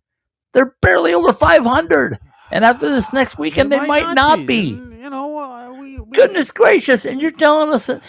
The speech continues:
Speaker 1: you're trying to convince us that they're number nine in the country?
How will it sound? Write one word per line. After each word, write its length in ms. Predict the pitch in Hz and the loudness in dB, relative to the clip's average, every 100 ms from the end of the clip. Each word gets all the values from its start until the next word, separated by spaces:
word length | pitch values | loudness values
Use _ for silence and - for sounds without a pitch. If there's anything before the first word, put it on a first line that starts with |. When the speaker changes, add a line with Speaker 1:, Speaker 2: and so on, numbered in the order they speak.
| - | -14
Speaker 1:
you're 120 | 262 262 | -8 0
trying 200 | 262 262 | 0 0
to 60 | |
convince 420 | 254 233 220 277 262 | -2 -2 0 0 0
us 120 | 220 | -2
that 120 | 226 | -2
they're 160 | 240 254 | 2 2
number 180 | 262 247 | 4 0
nine 440 | 214 226 254 294 | 2 4 4 2
in 100 | 269 | 0
the 80 | 202 | -4
country? 640 | - 247 381 440 415 302 | 0 0 2 2 2 0